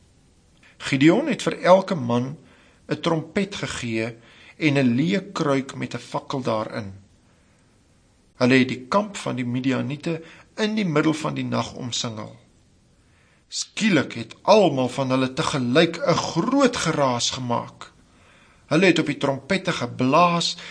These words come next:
die erdekruike gebreek en uitgeroep, "Die swaard van die Here en Gideon." Die Midianiete het vir hulle lewens gevrees en het begin om mekaar dood te maak.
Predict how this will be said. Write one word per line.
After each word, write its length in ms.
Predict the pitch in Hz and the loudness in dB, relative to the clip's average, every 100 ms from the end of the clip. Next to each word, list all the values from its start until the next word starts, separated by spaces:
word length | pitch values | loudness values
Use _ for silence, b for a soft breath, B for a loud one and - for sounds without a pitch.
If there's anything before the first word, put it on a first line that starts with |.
| B - | B -8
die 180 | 139 - | -6 2
erdekruike 760 | 190 196 175 - 175 160 156 | 4 4 2 0 0 0 0
gebreek 840 | - 127 117 131 131 196 185 - - B B | -4 -6 -4 -2 0 2 0 -2 -14 B B
en 180 | 147 147 | -4 -4
uitgeroep, 800 | - 208 - - 131 127 160 - B B - | -4 -4 -4 -4 -2 0 -2 -2 B B -4
"Die 120 | 123 | 0
swaard 680 | - - 147 180 175 160 | 2 4 6 8 6 4
van 220 | - 139 123 | -2 -2 -2
die 140 | 120 | -2
Here 460 | 113 185 160 120 - | -2 0 2 0 -6
en 240 | - 143 127 | -8 -2 -2
Gideon." 800 | 117 - 170 160 131 120 110 - - - _ _ _ _ _ _ _ _ _ _ - | -2 -2 0 2 2 -2 -10 -18 -20 -20 _ _ _ _ _ _ _ _ _ _ -14
Die 80 | 107 | -6
Midianiete 840 | 113 120 101 95 98 160 - 101 - - | -4 -4 -6 -6 -4 -4 -4 -8 -12 -2
het 140 | 127 - | -2 2
vir 140 | 131 | 2
hulle 160 | 127 127 | 4 6
lewens 540 | 127 156 196 202 175 | 6 4 2 0 -2
gevrees 720 | - - - 127 113 107 - - _ _ | -4 -8 -8 -6 -4 -4 -4 -6 _ _
en 160 | 170 160 | 0 2
het 120 | 175 | 2
begin 340 | 196 - 170 | 0 2 2
om 80 | 180 | 2
mekaar 480 | 160 165 185 220 220 | 2 4 4 4 0
dood 220 | 143 127 123 | -2 -4 -4
te 80 | |
maak. 520 | 113 98 95 - - | -8 -8 -10 -14 -18